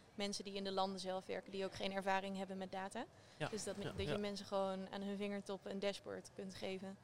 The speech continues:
Speaker 2: Ja.
Speaker 1: waar ze inzichten uit kunnen halen. Ehm, dus we, daar wordt een bredere strategie, eh, rondom ontwikkeld. Ehm,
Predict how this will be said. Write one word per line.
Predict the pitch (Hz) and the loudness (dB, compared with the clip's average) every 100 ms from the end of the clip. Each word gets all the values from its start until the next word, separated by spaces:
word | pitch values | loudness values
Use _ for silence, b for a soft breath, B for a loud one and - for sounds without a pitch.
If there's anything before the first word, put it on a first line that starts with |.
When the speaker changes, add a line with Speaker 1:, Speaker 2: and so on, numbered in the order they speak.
| b b | b b
Speaker 2:
Ja. | 151 202 | 0 2
Speaker 1:
waar | 190 | 0
ze | 196 | 0
inzichten | 208 220 226 - 117 | 0 0 0 0 -2
uit | - | -2
kunnen | 214 208 | -4 -4
halen. | 196 202 247 b b b b b - | -2 -4 -4 b b b b b -6
Ehm, | - 190 190 185 185 190 190 | 2 6 6 6 4 0 0
dus | 202 208 | 0 0
we, | 214 202 | 0 4
daar | 202 | 4
wordt | 202 196 | 4 0
een | 202 202 | 0 0
bredere | 208 202 196 196 | 2 2 2 0
strategie, | - 202 196 196 208 196 196 - | 0 0 0 -2 0 -2 -4 -6
eh, | 190 185 185 185 185 | -4 -2 -2 -4 -4
rondom | 185 185 190 185 190 208 - | -4 -4 -6 -8 -10 -12 -12
ontwikkeld. | - 196 190 180 170 - - b b b b b - | -6 -2 0 -2 -2 -6 -16 b b b b b -12
Ehm, | 202 | -6